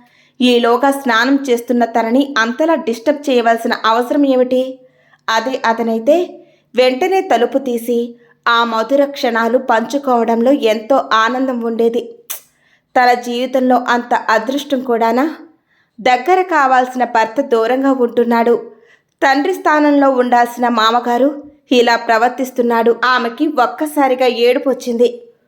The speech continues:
"ఉండండి, ఇస్తాను. ఒకసారి తలుపు తీసి టవల్ అందించు, నేను తీసుకుంటాను,"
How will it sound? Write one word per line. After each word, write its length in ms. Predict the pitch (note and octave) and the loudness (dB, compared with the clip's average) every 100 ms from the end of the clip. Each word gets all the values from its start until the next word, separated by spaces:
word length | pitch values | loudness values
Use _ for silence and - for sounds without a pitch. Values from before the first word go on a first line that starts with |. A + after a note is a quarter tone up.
| _ _ - | _ _ 0
"ఉండండి, 360 | C4+ C#4+ E4+ C#4 | 2 4 4 2
ఇస్తాను. 420 | B3+ C#4+ B3+ B3 - - _ _ _ _ _ _ _ C4 | 0 0 0 -2 -10 -20 _ _ _ _ _ _ _ -2
ఒకసారి 480 | C#4+ D#4 B3 A#3 F#4+ | 0 0 0 0 0
తలుపు 320 | C4+ C4 F#4+ | 0 0 0
తీసి 300 | F#4+ C#4 G4+ | 0 0 0
టవల్ 320 | G4+ C4 F4 | 2 2 2
అందించు, 540 | F4 D4 A3+ A#3+ A3+ - _ _ B3+ | 2 0 0 -4 -6 -10 _ _ 0
నేను 200 | B3+ B3 | 2 2
తీసుకుంటాను," 720 | B3+ C#4 C#4 C#4 A#3+ A3 | 0 0 0 0 2 0